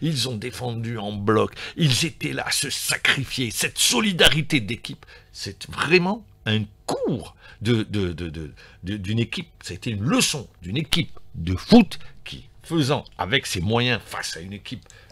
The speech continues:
qui était en supériorité numérique, eh bien, qui a résisté, résisté, résisté, et qui a superbement défendu mètre par mètre. Bon, finalement, match nul, deux buts partout. Mais comme dirait Pep Guardiola,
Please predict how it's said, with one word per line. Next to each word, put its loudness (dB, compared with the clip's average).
qui -6
était -4
en -4
supériorité 0
numérique, -4
eh -6
bien, -6
qui -10
a -4
résisté, 0
résisté, 0
résisté, 0
et -12
qui -2
a -4
superbement -2
défendu -4
mètre 2
par -2
mètre. -10
Bon, -10
finalement, -6
match -2
nul, 0
deux 2
buts -4
partout. -6
Mais -10
comme -4
dirait 0
Pep -6
Guardiola, -2